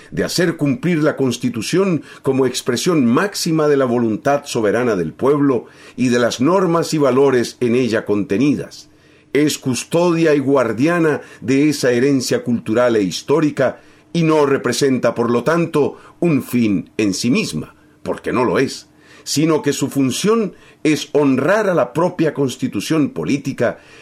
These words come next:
que cumple a través de ella su misión de proteger al ser humano y su dignidad. No usurpa ningún poder,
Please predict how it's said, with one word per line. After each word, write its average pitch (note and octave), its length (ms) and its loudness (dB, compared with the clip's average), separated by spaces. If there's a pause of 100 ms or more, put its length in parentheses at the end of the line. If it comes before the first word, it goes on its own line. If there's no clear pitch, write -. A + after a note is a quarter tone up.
que G#3 160 -2
cumple D#3 420 0
a C3 80 0
través B2 320 2
de A#2 180 2
ella C#3 240 2
su C#3 140 -4
misión C#3+ 540 0
de C#3 100 2
proteger C3+ 540 -2
al A#2 140 0
ser C#3+ 200 0
humano C3+ 480 2 (260)
y F3 320 -4
su C#3+ 240 -4
dignidad. A#2 720 -4 (640)
No C#3+ 140 2
usurpa B2+ 720 0
ningún F#2 400 -2
poder, A2 460 -2